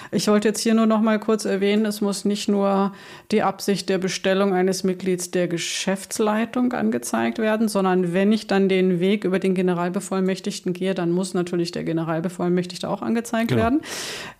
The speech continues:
Speaker 1: Aber das nur der Vollständigkeit halber, nicht, dass wir das vergessen. Muss ich für den auch Unterlagen einreichen, dass der geeignet ist?
Speaker 2: Klar, genau.
Speaker 1: Ja.
Speaker 2: Ja.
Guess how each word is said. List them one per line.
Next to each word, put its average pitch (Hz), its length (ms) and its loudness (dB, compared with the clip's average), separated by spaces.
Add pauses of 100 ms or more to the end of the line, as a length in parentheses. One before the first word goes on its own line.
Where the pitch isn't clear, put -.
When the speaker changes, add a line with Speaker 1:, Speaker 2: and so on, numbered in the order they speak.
(140)
Speaker 1:
Aber 185 220 2
das 190 180 0
nur 202 80 4
der 185 140 2
Vollständigkeit 202 840 0
halber, 208 280 2
nicht, 190 340 0
dass 185 180 -2
wir 180 80 0
das 175 180 -2
vergessen. 196 380 2
Muss 233 180 4
ich 247 160 0
für 220 100 2
den 240 240 2
auch 214 200 0
Unterlagen 247 580 2
einreichen, 247 560 0
dass 240 140 -2
der 226 120 -2
geeignet 233 440 -2
ist? 330 320 -4 (120)
Speaker 2:
Klar, 151 280 -4
genau. 135 280 0
Speaker 1:
Ja. 127 60 -2
Speaker 2:
Ja. 135 140 -2